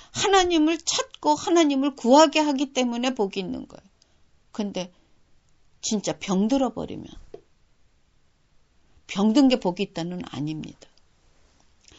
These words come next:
계명을 지키는 자는 자기 영혼을 지키거니와 자기 행실을 삼가지 아니하는 자는 죽으리라. 마찬가지 맥락입니다. 십오 절, 십육 절이 이어지는 걸로 보면은 우리가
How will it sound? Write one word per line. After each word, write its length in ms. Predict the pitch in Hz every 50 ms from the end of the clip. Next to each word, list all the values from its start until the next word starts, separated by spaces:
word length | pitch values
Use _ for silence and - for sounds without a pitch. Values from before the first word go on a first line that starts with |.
| - - - - - - - -
계명을 420 | - 269 285 285 302 294 294 294 277
지키는 400 | - 262 254 - 277 254 254 233
자는 240 | 247 240 240 240
자기 300 | 233 247 226 208 202 214
영혼을 340 | 202 196 196 202 196 196 196
지키거니와 720 | - - 196 - - - - 196 185 185 190 196 208 233 240
자기 300 | 240 214 220 220 226 262
행실을 400 | 269 285 269 262 285 254 240 240
삼가지 600 | 247 - 262 254 247 233 240 233 226 - 233 220
아니하는 500 | - - 175 180 185 190 180 180 175 165
자는 260 | 175 175 190 214 226
죽으리라. 460 | - - 190 - 180 - - - - - - - - - - -
마찬가지 920 | - 226 247 254 262 - 381 359 339 311 294 269 254 262 277 285 262 - -
맥락입니다. 1000 | - 190 196 202 208 214 226 220 220 208 196 180 170 170 151 135 - - - - - - - -
십오 320 | - - - 277 254 254 254
절, 140 | 233 240 226
십육 320 | - 254 247 240 233 226
절이 240 | - 180 196 202 208
이어지는 760 | - - 196 202 220 220 214 208 196 190 185 175 170 - - - - - _ - -
걸로 300 | 185 196 190 190 196 196
보면은 540 | - 208 190 190 185 196 226 269 294 226 170 - - - - _ _
우리가 540 | - 220 214 220 220 - 269 294 330 403